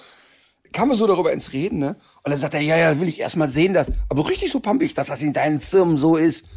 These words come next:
Und da hab ich gedacht, "Ey, du Fucker, bei uns ist, komm doch mal hierher, ey, was, was labert der für eine Scheiße?" Bei uns sind, äh, nahezu an allen wichtigen Schnittstellen Frauen. Also es ist total Unverschämtheit.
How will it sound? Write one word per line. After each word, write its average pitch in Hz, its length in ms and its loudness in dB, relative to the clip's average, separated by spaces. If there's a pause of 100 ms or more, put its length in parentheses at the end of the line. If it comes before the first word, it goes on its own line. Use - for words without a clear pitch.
(400)
Und - 80 -6
da - 20 0
hab 117 80 0
ich 104 40 -8
gedacht, 110 160 -2
"Ey, 92 60 -8
du 113 100 0
Fucker, 120 400 -6
bei 117 80 -2
uns 117 260 -2
ist, 143 200 -6 (420)
komm 143 180 0
doch 151 80 4
mal 131 140 4
hierher, 127 500 0
ey, 135 160 -2
was, 135 100 -4 (200)
was - 200 -16
labert 330 260 -8
der 123 60 -4
für - 100 -10
eine 123 160 -4
Scheiße?" - 480 -6
Bei 143 80 0
uns 185 180 0
sind, 254 160 -2 (500)
äh, 156 120 2
nahezu 190 400 0
an 156 160 -2
allen 254 320 -2
wichtigen 196 280 -6
Schnittstellen 180 460 -4
Frauen. - 540 -4 (180)
Also 175 180 0
es 202 140 -6
ist - 240 -18
total 160 300 -4
Unverschämtheit. - 880 -2